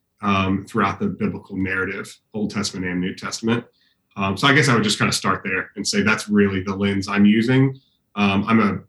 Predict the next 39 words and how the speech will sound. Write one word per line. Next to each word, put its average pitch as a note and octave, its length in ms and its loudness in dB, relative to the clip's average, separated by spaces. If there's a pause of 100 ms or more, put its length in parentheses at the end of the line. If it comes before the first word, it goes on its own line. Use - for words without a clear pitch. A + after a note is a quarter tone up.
(140)
very G#2+ 440 2
anti-proof G#2+ 720 2
text - 640 -4
kind A2+ 160 0
of G#2+ 80 0
a A2 60 -4
person, B2 580 0 (400)
um, G2+ 640 2
of G2+ 80 -8
just G2+ 200 -4
grabbing G#2 340 2
a G2 60 2
verse G2+ 280 2
here G2+ 200 2
and G2 120 0
there G2 240 -2
and F#2 160 -4
saying, F#2+ 540 -4
"Here's G2 240 -8
how G2 80 -2
I F#2+ 80 -4
prop G2 300 -4
up G2+ 120 -6
my F#2+ 260 -4 (160)
ideology F#2+ 640 -2
and F#2 100 -2
my F2+ 80 -6
worldview G#2+ 580 2
because G#2 280 -6
of F2+ 80 -10
this F#2 200 -10
verse." B2 460 0 (480)
Um, F#2+ 480 0 (100)
because A2 240 2
the G#2 80 0
truth A2+ 240 4
is, G2+ 200 2
you A#2+ 140 4
can, F#2 300 0